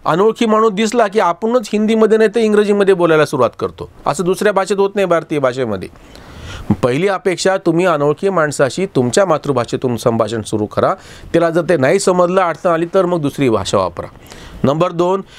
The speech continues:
व्यवहाराच्या पातळीवरती जिथं जिथं मराठीचा वापर करता येऊ शकेल तो करा. दुकानात असो किंवा तुम्ही एखाद्या खानावळीमध्ये किंवा जेवायच्या ठिकाणी गेला तिथे असो, पर्यटनासाठी बाहेर गेलेले असोत, कितीतरी असंख्य जागा आहेत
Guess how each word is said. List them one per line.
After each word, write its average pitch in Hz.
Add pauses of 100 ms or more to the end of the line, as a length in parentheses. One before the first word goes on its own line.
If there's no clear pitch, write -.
(260)
व्यवहाराच्या 190
पातळीवरती 175
जिथं 151
जिथं 170
मराठीचा 170
वापर 165
करता 147
येऊ 151
शकेल 160
तो 175
करा. 151 (400)
दुकानात 156
असो 147 (120)
किंवा 147
तुम्ही 147
एखाद्या 147
खानावळीमध्ये 143 (120)
किंवा 139
जेवायच्या 135
ठिकाणी 143
गेला 131
तिथे 131
असो, 127 (600)
पर्यटनासाठी 147
बाहेर 135
गेलेले 123
असोत, 123 (160)
कितीतरी 240
असंख्य 226
जागा 180
आहेत 151